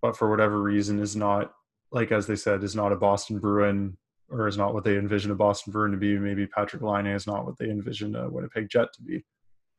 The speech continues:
Um, it does seem crazy, though, given, like, just think about the year that he and Matthews came on the scene and how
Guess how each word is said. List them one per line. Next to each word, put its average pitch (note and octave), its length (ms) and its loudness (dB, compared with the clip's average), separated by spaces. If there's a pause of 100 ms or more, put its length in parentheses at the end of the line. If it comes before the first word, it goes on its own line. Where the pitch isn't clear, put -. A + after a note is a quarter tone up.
(300)
Um, G2+ 520 -4 (1160)
it C3 120 -4
does C3 200 8
seem B2 220 4
crazy, A#2+ 480 4
though, G#2 380 0 (680)
given, B2+ 640 4
like, A#2 300 -2 (640)
just - 320 -8
think D3+ 220 4
about A#2+ 420 10 (680)
the B2+ 100 2
year B2 440 6
that A2+ 200 0
he A#2+ 220 2
and A2 100 4
Matthews G#2+ 500 2
came A2 260 -2
on G#2 140 0
the G#2 80 -2
scene A#2+ 460 -6 (640)
and A2+ 480 0 (100)
how A#2 640 6